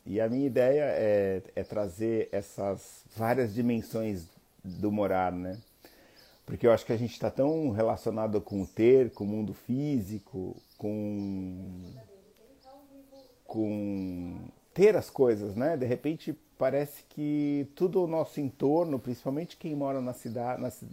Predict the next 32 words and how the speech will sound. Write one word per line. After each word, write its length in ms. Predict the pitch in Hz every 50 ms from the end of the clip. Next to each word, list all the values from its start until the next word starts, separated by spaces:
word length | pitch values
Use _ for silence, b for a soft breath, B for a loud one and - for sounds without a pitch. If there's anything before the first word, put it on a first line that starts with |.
| -
nas 200 | - 127 123 110
grandes 280 | 113 123 131 131 120 -
cidades, 460 | - 117 113 123 131 139 143 139 127 - - b b b b b b b b b b b b b b b b _ _ _ _
passou 480 | - 120 117 110 - - - 123 131 131
a, 560 | 131 131 131 127 123 123 120 120 117 117 113
a 200 | - - 110 117
se 140 | - - 117
relacionar, 580 | 113 123 123 110 - - 120 120 120 120 120 113
passamos 380 | - 135 - - 156 151 131
a 60 | 151
nos 160 | 151 151 139 -
relacionar 520 | - 139 143 139 - - 139 135 131 135
só 180 | - - 143 139
com 120 | - 151
esse 160 | 139 - -
verbo 340 | 135 139 139 135 131 - - - _
ter, 380 | - 143 139 151 165 165 147 -
e, 380 | - 127 131 135 131 131 117 - -
e 80 | 131
por 180 | 127 - 147 139
mais 280 | 135 147 156 175 180 -
que 260 | - _ 214 156 151
a 80 | 143 127
gente 400 | 120 131 135 131 131 - - - - _ _ _ _ _ _ _ _ -
leia, 560 | - 123 123 127 131 135 147 147 147 139 123
entenda 680 | 123 120 117 - - 123 131 135 139 135 131 123 123 120
e, 280 | 120 120 120 113 - -
e, 720 | 110 110 110 110 107 107 107 107 104 104 101 101 98 98 95 - _ _ _ _ _ _ _ _ _ B B B B B B B B B B B _
e 120 | - 120 107
procure 440 | - 120 117 - - 139 131 117
se 160 | 120 - 131 120
conhecer 720 | - - 123 117 113 113 - - - 151 160 170 160 131